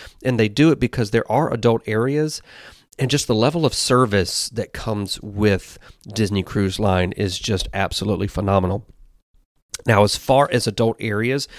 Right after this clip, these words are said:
there are, on the Magic, there are, uh, three bars and clubs. There's Fathoms, there's Keys Piano Bar, and there's O'Gill's Pub, which at some point during your cruise, I wanna say, I, I believe one night it turns into, I think it's the Lucky Duck.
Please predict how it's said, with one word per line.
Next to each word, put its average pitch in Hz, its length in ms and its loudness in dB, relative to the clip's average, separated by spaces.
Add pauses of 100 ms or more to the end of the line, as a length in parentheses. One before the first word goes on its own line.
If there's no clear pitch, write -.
(260)
there 120 240 2
are, 104 280 2
on 151 160 4
the 143 60 4
Magic, 101 380 -2
there 120 200 -4
are, 110 480 0
uh, 95 360 -2
three 139 240 -2
bars 117 360 2
and 113 100 -8
clubs. 120 460 -2
There's 95 380 -2
Fathoms, 131 760 2 (520)
there's 104 180 0
Keys 151 420 -4
Piano 135 380 0
Bar, 123 460 0 (400)
and 107 180 -2
there's 104 180 0
O'Gill's 135 520 -2
Pub, 143 540 4
which 113 440 0
at - 140 -8
some 156 240 2
point 196 480 0
during 165 360 2
your 156 140 0
cruise, 143 720 -2
I 117 120 -2
wanna 147 200 0
say, 123 400 -2
I, 113 120 -4 (160)
I - 60 -8
believe 110 360 -4
one 110 220 -2
night 107 180 -2
it - 140 -8
turns 113 400 -2
into, 107 680 0
I - 60 -8
think 147 180 -6
it's - 140 -12
the - 160 -14
Lucky 117 240 -6
Duck. 113 400 2